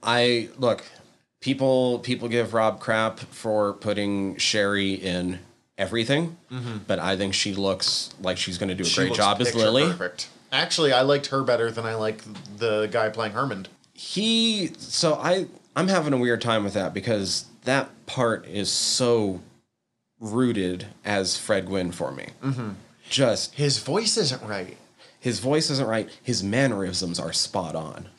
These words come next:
Speaker 1: and
Speaker 2: Yes.
Speaker 1: that's impressive
Speaker 2: No,
Speaker 1: the
Speaker 2: and I'm
Speaker 1: fuck
Speaker 2: really
Speaker 1: out
Speaker 2: in
Speaker 1: of
Speaker 2: on
Speaker 1: me.
Speaker 2: that. But, like, f-, what'd you say his name was? Fred Gwynn?
Speaker 1: Fred Gwynn was the
Speaker 2: Uh,
Speaker 1: original Herman.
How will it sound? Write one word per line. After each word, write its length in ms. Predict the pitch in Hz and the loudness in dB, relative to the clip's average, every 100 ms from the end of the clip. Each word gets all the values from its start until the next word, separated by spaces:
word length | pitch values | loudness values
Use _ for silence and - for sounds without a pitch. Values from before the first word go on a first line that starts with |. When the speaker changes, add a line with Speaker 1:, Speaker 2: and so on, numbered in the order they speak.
| - | -6
Speaker 1:
and 120 | 92 | 2
Speaker 2:
Yes. 280 | 151 131 - | 6 6 4
Speaker 1:
that's 100 | 104 | 0
impressive 300 | - 110 139 | 0 2 4
Speaker 2:
No, 180 | 156 120 | 4 4
Speaker 1:
the 80 | |
Speaker 2:
and 80 | 131 | 2
I'm 100 | 143 | 4
Speaker 1:
fuck 120 | 110 | 6
Speaker 2:
really 220 | 151 143 151 | 6 4 4
Speaker 1:
out 40 | |
Speaker 2:
in 60 | 143 | 2
Speaker 1:
of 40 | |
Speaker 2:
on 40 | 127 | 2
Speaker 1:
me. 20 | |
Speaker 2:
that. 280 | 131 117 110 | 2 0 4
But, 280 | 165 131 - - - | 4 4 2 -12 -6
like, 300 | - 143 135 - - - | 2 4 2 -6 -20 -20
f-, 280 | - - - | -18 -16 -4
what'd 160 | 127 131 | -2 0
you 60 | |
say 120 | 127 | 0
his 100 | 131 | 0
name 120 | 131 127 | 0 -2
was? 120 | 120 | -2
Fred 220 | 127 110 | -2 -2
Gwynn? 300 | 120 131 135 - - - - | -2 -4 -6 -8 -20 -20 -2
Speaker 1:
Fred 240 | 143 135 | 4 4
Gwynn 340 | 120 117 107 110 - | 4 2 0 -4 0
was 220 | 120 139 | 2 4
the 80 | 113 | 4
Speaker 2:
Uh, 40 | |
Speaker 1:
original 340 | 104 95 98 92 | 4 2 0 -2
Herman. 360 | 90 85 82 | -4 -6 -8